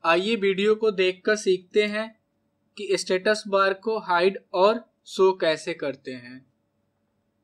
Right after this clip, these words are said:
जैसे कि आपको वीडियो में दिखाया जा रहा है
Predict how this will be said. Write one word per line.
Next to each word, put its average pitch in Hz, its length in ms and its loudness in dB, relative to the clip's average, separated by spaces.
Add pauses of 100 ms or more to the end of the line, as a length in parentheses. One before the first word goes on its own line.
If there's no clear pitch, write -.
(720)
जैसे 190 340 2
कि 220 160 -6
आपको 202 320 0
वीडियो 190 320 2
में 196 180 -4
दिखाया 170 420 -4
जा 185 200 0
रहा 190 320 -2
है 208 260 -8